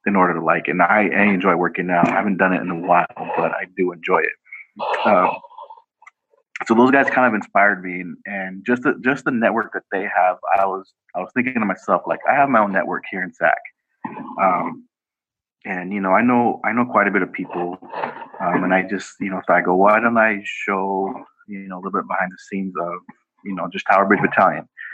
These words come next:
Not so much Republic, obviously, 'cause you need some, you know, agreement with that, but more just, you know, Tower Bridge Battalion. People, wa-, I want people to know us, or people just to show a different, but people, a,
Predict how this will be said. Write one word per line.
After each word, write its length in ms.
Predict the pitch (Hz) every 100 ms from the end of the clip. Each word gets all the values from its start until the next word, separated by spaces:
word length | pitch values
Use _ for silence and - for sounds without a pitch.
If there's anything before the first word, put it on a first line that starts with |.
| - -
Not 120 | 113
so 80 | 135
much 180 | 123
Republic, 440 | 123 120 107 101 95 -
obviously, 380 | 92 87 -
'cause 180 | 90 87
you 140 | 90 90
need 160 | 90 87 -
some, 280 | - - - - - - - - -
you 60 | -
know, 300 | - - -
agreement 380 | - 95 - -
with 100 | - -
that, 140 | 87 82
but 160 | 85 87 - - - _ _ -
more 360 | 101 98 98
just, 440 | 95 101 92 90 - - - -
you 100 | 107
know, 100 | 98
Tower 240 | - 107
Bridge 160 | 104 98
Battalion. 420 | - 101 92 85
People, 260 | 113 117
wa-, 220 | 110 101 -
I 80 | 101
want 240 | 113 120 120 _
people 260 | - 104 107
to 100 | 95
know 360 | 95 95 90 82
us, 200 | 76 - - _ _ - - _ -
or 120 | 98
people 260 | - 135 127
just 220 | 123 139
to 60 | 143
show 220 | - 123
a 80 | 110
different, 220 | 117 -
but 160 | 101
people, 300 | 113 107 104
a, 100 | 92